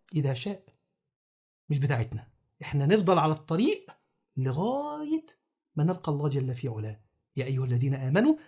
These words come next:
اصبروا، مش قادرين، وصابروا ورابطوا، واتقوا الله لعلكم تفلحون. وفي النهاية عايز أقول لك إنذار لازم تهتم بيه وتسمعه بقلبك. ضميرك اللي بيأنبك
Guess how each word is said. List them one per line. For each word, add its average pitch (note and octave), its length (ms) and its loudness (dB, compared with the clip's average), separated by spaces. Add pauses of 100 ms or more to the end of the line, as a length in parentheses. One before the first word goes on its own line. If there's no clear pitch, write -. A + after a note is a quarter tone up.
(140)
اصبروا، F3+ 680 6 (180)
مش F#3 180 2
قادرين، G#3+ 480 8 (240)
وصابروا C4 1040 10 (200)
ورابطوا، E3+ 640 4 (360)
واتقوا D#3 500 -4
الله E3 320 0
لعلكم C3+ 640 -2
تفلحون. E3 520 -4 (1500)
وفي E3 180 6
النهاية G#3 420 10
عايز F3+ 340 6
أقول G3+ 300 6
لك - 300 4
إنذار F3 440 8
لازم F#3 920 10
تهتم G3+ 560 6
بيه G3 120 8
وتسمعه G3+ 600 4
بقلبك. D#3 680 2 (400)
ضميرك A3 560 8
اللي E3 140 4
بيأنبك E3 760 6